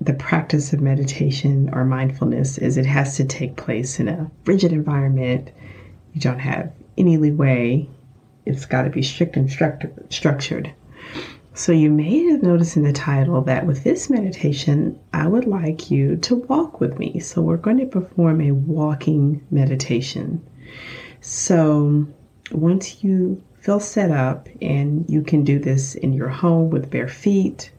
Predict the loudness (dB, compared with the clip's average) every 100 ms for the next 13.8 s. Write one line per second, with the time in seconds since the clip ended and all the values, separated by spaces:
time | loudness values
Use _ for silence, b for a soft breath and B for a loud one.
0 | -2 0 0 0 0 0 -4 -6 -6 -8
1 | -4 0 2 2 2 0 0 0 2 2
2 | 2 0 -2 -4 -2 -2 -2 0 2 4
3 | 4 2 0 B B B B -6 -2 0
4 | 0 -2 0 2 2 2 2 2 0 -2
5 | -6 -4 -2 -2 -4 -2 -2 0 0 0
6 | 0 0 -2 -6 -6 0 2 2 -2 0
7 | 0 0 -6 -4 0 4 4 2 -2 -2
8 | 0 -2 -4 0 0 0 -2 -2 -4 B
9 | B B B -2 2 2 2 2 0 0
10 | -2 -2 0 0 0 -2 -2 0 0 2
11 | 0 0 -4 -8 -20 -20 -20 -20 -20 -20
12 | -12 0 2 2 2 2 2 0 -2 -2
13 | -2 -2 -2 -6 -8 -10 -14